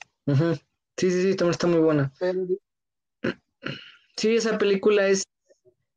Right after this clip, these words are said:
Speaker 1: es perfecta para hablar de las
Speaker 2: no de las
Speaker 1: drogas.
Speaker 2: drogas, sino como para empezar a hablar sobre,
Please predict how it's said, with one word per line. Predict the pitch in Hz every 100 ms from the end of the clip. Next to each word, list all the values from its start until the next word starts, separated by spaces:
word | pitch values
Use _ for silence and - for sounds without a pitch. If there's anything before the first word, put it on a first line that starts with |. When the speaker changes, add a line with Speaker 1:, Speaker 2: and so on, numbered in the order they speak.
| _
Speaker 1:
es | - 160
perfecta | - 165 - 180 - 143
para | 135 127 127
hablar | 131 143
de | 143 131
las | 123
Speaker 2:
no | 127
de | 139
las | 127 123
Speaker 1:
drogas. |
Speaker 2:
drogas, | 180 214 269 285
sino | 208 185 180
como | 220 214 185
para | - 165 160
empezar | 156 _ 165 - 175
a | 185
hablar | 185 180
sobre, | 202 190 180 160 156 147